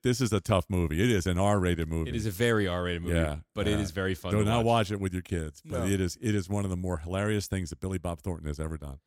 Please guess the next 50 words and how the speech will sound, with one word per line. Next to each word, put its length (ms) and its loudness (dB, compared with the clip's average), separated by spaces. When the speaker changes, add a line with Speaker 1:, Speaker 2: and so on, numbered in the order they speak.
Speaker 2:
Yeah, 280 -6
but 240 0
basically 540 4
the 160 -2
whole, 240 -4
the, 260 -2
the 180 -6
plot 300 -2
is 100 -4
phenomenal. 540 -4
The 100 -12
plot 220 -2
is 80 -6
great, 220 -4
but 160 -8
the, 240 -4
the 140 -4
whole 180 -4
thing 260 -2
is 160 -6
predicated 540 -6
on 80 -6
the 80 -10
concept 400 -8
of, 160 -6
like, 240 -6
what 200 -2
if 100 2
Santa 500 -2
was 640 -4
an 120 -10
acerbic 600 -6
alcoholic 680 -6
jerk 300 -6
who 100 -12
just 220 -10
happened 380 -8
to 100 -20
be 420 -8
dressed 280 -8
up 160 -10
like 160 -8
Santa? 240 -6
It 80 -12
was 100 4
Speaker 1:
Yeah, 80 2
Speaker 2:
playing 240 -2
with 120 -4
Speaker 1:
yeah. 80 -2
Speaker 2:
that, 200 -2